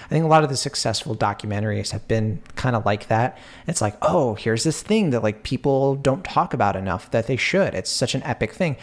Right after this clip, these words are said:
And then if a documentary can kind of sort of relitigate an event and then bring it to a cultural consciousness, I think that it rightfully captures the attention of people who honest, who, you know, people in the industry, people who are critics, people who want,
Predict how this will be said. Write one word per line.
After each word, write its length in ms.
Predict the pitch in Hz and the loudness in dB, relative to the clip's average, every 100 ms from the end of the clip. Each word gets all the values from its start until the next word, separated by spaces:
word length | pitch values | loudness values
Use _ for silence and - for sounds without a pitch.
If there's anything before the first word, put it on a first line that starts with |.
| - - - | -12 -8 -2
And 160 | 117 | 2
then 100 | 123 | 2
if 120 | 120 | 0
a 40 | 117 | 0
documentary 600 | 120 123 139 131 127 120 | 0 0 0 0 0 -2
can 200 | - 113 | -2 -6
kind 300 | - 117 110 | -2 -2 0
of 220 | 104 95 - - | 0 -2 -10 -12
sort 280 | - - 135 | -4 0 2
of 100 | 120 113 | 0 -2
relitigate 840 | 127 190 160 143 139 127 120 117 135 | 0 2 4 4 4 0 0 -2 -2
an 80 | |
event 520 | 110 101 123 113 101 - - | 0 0 0 0 -4 -6 -4
and 160 | 107 | 0
then 160 | 110 110 | 0 0
bring 360 | 110 120 127 | -2 0 2
it 120 | 139 - | 0 0
to 140 | 110 | -4
a 20 | |
cultural 400 | 107 120 110 107 | 0 0 0 -4
consciousness, 840 | - 113 104 - 151 - 170 170 - - - - | -4 -2 -2 0 -2 0 0 -2 -6 -16 -20 -10
I 140 | - 113 | -4 -4
think 380 | - 113 110 - | -2 -2 -2 0
that 260 | 101 - | -2 0
it 80 | 127 | -6
rightfully 680 | 113 131 131 139 - 117 107 | -4 0 2 0 -2 -2 -2
captures 500 | - 113 - 117 107 | 0 0 0 -6 -4
the 100 | 101 | -4
attention 440 | - 107 - 104 | -2 -2 -2 -2
of 140 | 107 | -4
people 480 | - 107 107 107 101 - - - | -6 -6 0 0 -2 -6 -20 -12
who 500 | - 107 110 107 107 - - - - | -2 0 2 0 -2 -10 -20 -18 -6
honest, 380 | - 98 101 - | -2 0 0 -4
who, 160 | 127 113 - - | -4 -6 -8 -4
you 140 | 190 | 0
know, 120 | 175 95 | 2 0
people 280 | - 139 151 | -2 -2 0
in 140 | 135 | 0
the 100 | 156 | 2
industry, 340 | 185 247 - | 2 0 -2
people 240 | 101 139 139 | -2 0 0
who 140 | 165 | 2
are 80 | 156 | 0
critics, 360 | - 220 220 - | 2 0 -2 -4
people 220 | 143 147 | -2 2
who 80 | 170 | 2
want, 580 | 135 127 139 160 - | 2 2 2 2 -2